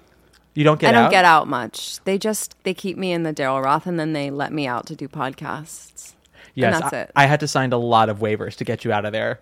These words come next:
Speaker 1: It was,
Speaker 2: <laughs> Yeah,
Speaker 1: it
Speaker 2: you
Speaker 1: was
Speaker 2: did.
Speaker 1: like getting Hannibal Lecter out for
Speaker 2: It
Speaker 1: a
Speaker 2: was
Speaker 1: day.
Speaker 2: scary, right?
Speaker 1: It was spooky scary.
Speaker 2: I'm so sorry about that. <laughs>
Speaker 1: Oh, God. Um, so I, what I was gonna say was the night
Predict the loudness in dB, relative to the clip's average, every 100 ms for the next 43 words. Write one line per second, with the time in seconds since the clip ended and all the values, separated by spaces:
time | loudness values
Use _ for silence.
0 | 2 4 4 4 0 2 2 6 4 4
1 | 4 2 2 0 2 2 0 0 -4 -2
2 | 0 2 2 -2 -4 -4 -2 -2 -2 -2
3 | -2 -2 2 2 0 -4 -8 -8 -8 -12
4 | -8 -8 -6 -10 _ -10 -10 -8 -12 -12
5 | -10 -8 -8 -8 -10 -10 -10 -10 _ -12
6 | 2 4 4 2 -6 -4 -4 -6 -16 -16
7 | -4 6 6 6 0 -10 _ _ _ _
8 | _ 2 2 2 -2 -2 -2 -2 0 0
9 | 0 0 2 0